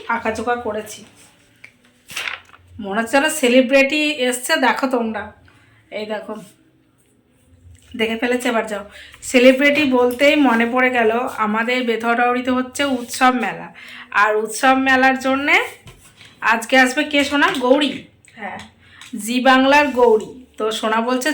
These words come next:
Speaker 1: "চলো যাই।" কালকে এমনি একটুখানি ঘুরেছে, ঠান্ডা ওরও লেগেছে, আর আমার তো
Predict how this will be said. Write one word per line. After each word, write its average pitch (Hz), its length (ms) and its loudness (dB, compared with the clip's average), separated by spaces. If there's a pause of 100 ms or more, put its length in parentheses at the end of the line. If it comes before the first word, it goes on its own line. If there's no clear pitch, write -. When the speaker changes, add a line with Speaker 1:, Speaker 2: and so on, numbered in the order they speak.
Speaker 1:
"চলো 247 240 6 (120)
যাই।" 214 180 2 (120)
কালকে 220 400 0 (200)
এমনি 247 320 -2
একটুখানি 262 440 0 (100)
ঘুরেছে, 233 280 -2 (120)
ঠান্ডা 220 340 2
ওরও 233 280 0
লেগেছে, 262 340 -2
আর 269 100 4
আমার 214 320 0
তো 254 40 -6